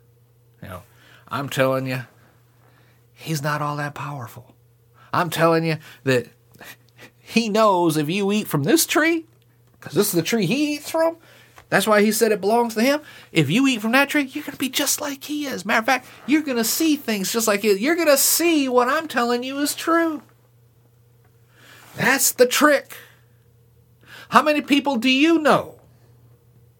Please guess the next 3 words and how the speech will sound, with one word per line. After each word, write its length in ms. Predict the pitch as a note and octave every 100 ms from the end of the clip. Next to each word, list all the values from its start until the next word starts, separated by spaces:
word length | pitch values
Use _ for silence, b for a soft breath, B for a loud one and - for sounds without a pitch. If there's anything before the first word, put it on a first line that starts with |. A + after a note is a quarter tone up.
| _ _ _ _ _ _ _ _ - _ _ _ _ _ _ _ _ _ _ _
that, 260 | C3 A#2+ - _ _ _ _ _ _
"I 260 | - A#2 F3+
believe 500 | D#3+ D#3 D3+ C#3